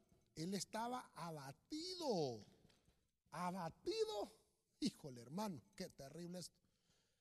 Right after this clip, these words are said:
<sighs> Del dolor, el abatimiento. Una cosa es estar atribulado, otra cosa es estar abatido.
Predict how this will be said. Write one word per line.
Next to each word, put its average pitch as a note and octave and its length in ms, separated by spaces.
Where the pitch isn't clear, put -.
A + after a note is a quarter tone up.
<sighs> - 560
Del B2 200
dolor, B2 400
el D#3 160
abatimiento. C#3 640
Una B3+ 280
cosa C4+ 320
es A#3+ 60
estar A#3+ 200
atribulado, A3 640
otra D3+ 300
cosa G3 420
es C#3 120
estar C#3 240
abatido. B2 440